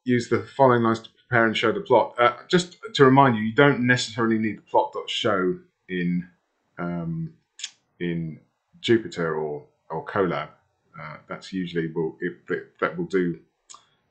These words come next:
Jupyter will do that for you, but, uh, it's a good idea to put it in. It's not gonna be a problem.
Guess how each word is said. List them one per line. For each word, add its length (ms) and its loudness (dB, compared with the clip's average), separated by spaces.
Jupyter 300 -6
will 120 -4
do 180 0
that 240 -4
for 200 0
you, 220 -10
but, 320 -4
uh, 200 -4
it's 140 -20
a 40 -2
good 100 4
idea 240 0
to 80 -8
put 180 -14
it 60 -10
in. 140 -12
It's 160 -18
not 160 -18
gonna 220 -20
be 80 -12
a 120 -18
problem. 320 -18